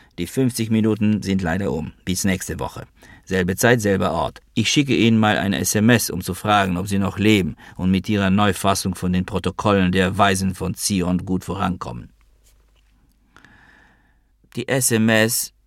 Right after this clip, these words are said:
war aber leider nur mal wieder von der neuen Königin von Vinohrady. „Kleiner“, schrieb Serafina, „ich weiß, was du denkst.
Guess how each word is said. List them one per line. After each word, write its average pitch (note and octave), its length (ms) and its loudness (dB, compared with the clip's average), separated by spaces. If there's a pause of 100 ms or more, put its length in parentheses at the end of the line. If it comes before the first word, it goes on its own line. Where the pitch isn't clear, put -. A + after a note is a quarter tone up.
(200)
war A2 220 2
aber G2+ 180 0
leider G2 320 0
nur G2 520 0
mal F2 280 -10
wieder F#2+ 400 0
von F#2 180 0
der F#2+ 140 2
neuen G#2 400 4
Königin G#2+ 420 4
von G#2 300 -2
Vinohrady. F#2 880 0 (800)
„Kleiner“, D3 460 2
schrieb E2 280 -6
Serafina, C#2+ 580 -8 (580)
„ich B2 260 4
weiß, D3+ 280 2
was F2 180 -4
du - 100 -14
denkst. - 560 -14